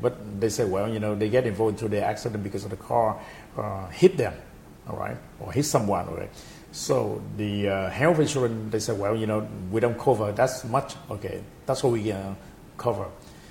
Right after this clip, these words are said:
So th-, that's people, they can sue, okay, the people at fault or you, or somebody, or somebody get into, uh, the car accident, and the, the insurance, they don't cover enough.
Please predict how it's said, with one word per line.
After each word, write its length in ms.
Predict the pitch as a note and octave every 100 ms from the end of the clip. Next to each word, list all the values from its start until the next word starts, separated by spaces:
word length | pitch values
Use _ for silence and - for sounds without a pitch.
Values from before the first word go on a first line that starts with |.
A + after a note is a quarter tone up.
| - -
So 140 | C3
th-, 120 | A2+ C3
that's 240 | D3+ D3
people, 260 | D#3 C3 A#2
they 120 | A2
can 220 | B2+ A2+
sue, 520 | - - F#3 F3+ C#3+
okay, 380 | A#2+ A#2+ A2 A2
the 180 | A2 G#2
people 300 | B2+ C3 G#2+
at 140 | A2
fault 240 | - D3 D3+
or 240 | - F#2+ F#2+
you, 280 | A#2 D#3+ - - - - - - -
or 80 | F#2
somebody, 520 | - C#3 C3 B2 A2 - - - -
or 100 | G2+
somebody 320 | A#2+ A#2 A2+
get 160 | G#2+ F3+
into, 380 | D3+ - B2 G#2+ - - -
uh, 140 | A#2 G#2+
the 100 | G#2
car 260 | - C3+
accident, 360 | C#3+ - A#2 G2+ - - - - - C#3
and 380 | A#2 A2+ G#2+ G#2 -
the, 220 | A2+ G#2+ - - - - - -
the 180 | A2 B2
insurance, 480 | B2+ C#3+ C3 A#2+
they 140 | A#2 B2
don't 300 | B2+ C3+ B2+
cover 260 | - - A2
enough. 560 | A#2 C#3 G#3+ F#3+ -